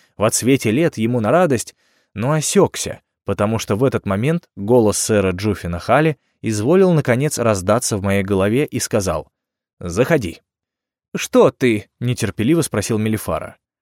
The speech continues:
«А я пошёл к шефу. Он, в отличие от тебя, верит, что я старый опытный колдун, и в связи с этим желает со мной расправиться». Такая уж у него осталась дурная привычка с эпохи орденов.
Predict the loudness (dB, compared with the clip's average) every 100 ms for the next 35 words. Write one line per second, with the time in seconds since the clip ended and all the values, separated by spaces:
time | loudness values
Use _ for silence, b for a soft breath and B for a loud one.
0 | _ _ _ 0 4 4 4 2 4 2
1 | 2 2 2 0 -10 -6 -2 2 2 2
2 | 2 2 2 2 4 4 6 4 2 0
3 | 2 2 4 4 6 4 2 0 -4 2
4 | 2 2 -4 -10 _ -6 -4 -2 -2 -2
5 | -2 0 0 2 4 6 4 2 -2 0
6 | 0 -2 -4 0 0 -2 -6 -6 -10 -12
7 | -16 _ _ _ _ -4 -2 2 4 4
8 | 4 2 4 4 4 4 4 4 2 0
9 | 2 2 2 2 0 0 -2 -6 -2 0
10 | 0 -2 -2 -6 -8 -14